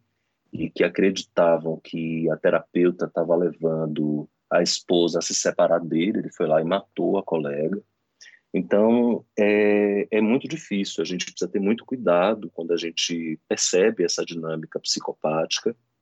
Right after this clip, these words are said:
O ideal nesses casos é a gente encaminhar a criança, o adolescente,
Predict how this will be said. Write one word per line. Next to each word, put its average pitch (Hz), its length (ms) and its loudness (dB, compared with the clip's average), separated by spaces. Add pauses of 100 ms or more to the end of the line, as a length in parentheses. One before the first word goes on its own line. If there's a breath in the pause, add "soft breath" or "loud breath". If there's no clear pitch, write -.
(1080 loud breath)
O - 100 0
ideal 98 360 4
nesses 117 360 -2
casos 80 560 -2
é 82 80 2
a 80 40 0
gente 85 320 -6
encaminhar 110 560 0
a 82 40 -4
criança, 90 800 2
o 80 120 2
adolescente, 78 880 -2